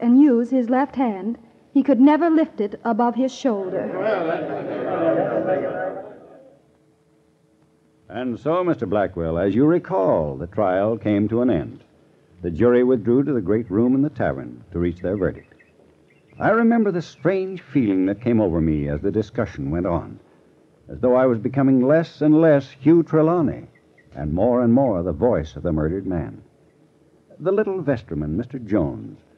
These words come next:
Speaker 2: was the only one who was still voting not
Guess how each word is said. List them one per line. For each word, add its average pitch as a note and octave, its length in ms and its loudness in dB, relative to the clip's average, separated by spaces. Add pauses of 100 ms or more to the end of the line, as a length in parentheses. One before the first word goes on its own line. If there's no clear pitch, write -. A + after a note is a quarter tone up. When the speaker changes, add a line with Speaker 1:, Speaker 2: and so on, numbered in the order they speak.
(280)
Speaker 2:
was D#2+ 140 -8
the A#2+ 140 -2
only G#3 320 0
one E3+ 300 4
who C3 120 0
was C#3+ 200 0
still F#3+ 420 -6
voting F2 560 -8 (340)
not D3+ 240 -14